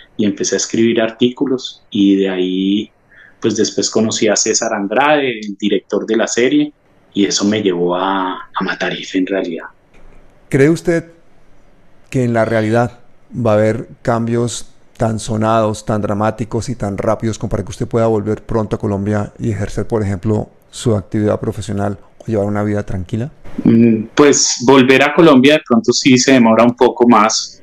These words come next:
Speaker 1: porque la situación de seguridad no, no es tan clara en mi caso. Y yo, yo sí tengo confianza en que el país va a cambiar y va a empezar a cambiar. Em,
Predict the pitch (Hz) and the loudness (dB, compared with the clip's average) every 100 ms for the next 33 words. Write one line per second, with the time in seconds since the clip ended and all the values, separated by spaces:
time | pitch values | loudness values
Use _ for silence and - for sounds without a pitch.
0 | - - - - 107 101 98 95 95 98 | -16 -6 -6 2 4 6 4 4 4 4
1 | 101 - 95 104 98 107 127 113 95 90 | 2 2 2 4 4 6 6 4 4 -2
2 | 90 95 101 104 104 110 107 107 107 107 | -2 0 4 4 4 4 4 4 4 4
3 | 104 104 - - - - - - - - | 4 2 -2 -20 -20 -20 -20 -20 -20 -16
4 | - - - - 98 101 110 104 123 107 | -16 -14 -6 2 2 2 2 2 4 2
5 | 104 107 107 107 98 - - - - - | 2 0 -2 0 0 -2 -6 -16 -20 -20
6 | - - 135 110 123 117 123 135 143 143 | -20 -2 0 4 6 8 8 8 8 8
7 | 143 131 - - - 117 117 131 - 143 | 8 6 0 -10 -2 4 4 4 6 6
8 | 151 147 120 - 107 104 123 120 123 120 | 6 6 2 2 0 2 0 2 0 2
9 | 98 92 - - - 107 110 113 104 95 | 0 -2 -2 -2 0 0 2 2 4 4
10 | 98 98 92 92 110 110 123 117 113 - | 4 4 2 4 2 4 4 4 2 0
11 | 95 95 90 - - - - - - - | 0 0 -2 -4 -12 -20 -20 -20 -18 -18
12 | - - - - - 98 92 92 90 90 | -18 -18 -20 -20 -2 2 4 6 4 2
13 | 87 76 | 0 -4